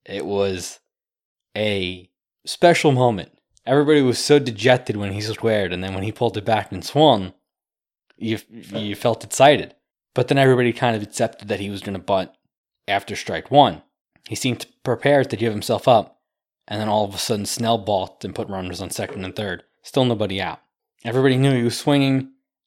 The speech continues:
M V P chants are raining down on the field. And what does this guy do? He lines a two-run single to left, puts the Mets up three nothing.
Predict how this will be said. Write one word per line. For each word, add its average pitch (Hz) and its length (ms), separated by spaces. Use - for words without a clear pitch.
M 135 180
V 135 160
P 123 300
chants 113 460
are 101 160
raining 120 600
down 117 340
on 101 200
the 92 60
field. 123 500
And 120 140
what 117 120
does 120 160
this 117 140
guy 104 220
do? 101 220
He 98 140
lines 98 360
a 87 40
two-run 98 440
single 95 300
to 87 80
left, 92 420
puts - 200
the 113 80
Mets 113 200
up 101 140
three 117 260
nothing. 101 480